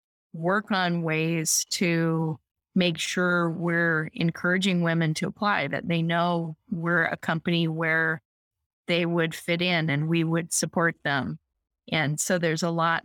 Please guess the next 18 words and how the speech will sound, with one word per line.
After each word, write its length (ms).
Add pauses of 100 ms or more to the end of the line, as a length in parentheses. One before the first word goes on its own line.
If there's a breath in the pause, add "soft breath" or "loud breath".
that 200
needs 280
to 80
be 120
done 240
at 160
that 240
level 340
as 180
well. 300
So 140
that's 340
three 220
different 400 (380)
areas, 560
I 40
think, 320
that, 220